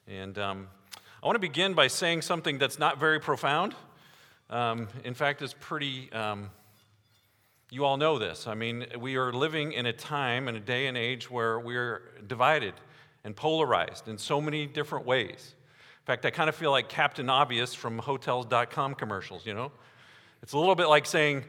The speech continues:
"Jeff Mickey is a H-, Iowa Hawkeye fan." No duh, right?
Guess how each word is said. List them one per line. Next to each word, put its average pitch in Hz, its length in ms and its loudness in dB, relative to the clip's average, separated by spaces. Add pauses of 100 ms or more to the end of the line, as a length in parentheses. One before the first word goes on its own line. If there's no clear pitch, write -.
(400)
"Jeff 160 240 8
Mickey 156 520 -2
is 135 180 0
a 131 60 6
H-, - 220 0
Iowa 156 300 8
Hawkeye 127 360 8
fan." 98 280 0 (880)
No 143 160 4
duh, 160 340 12
right? 147 300 8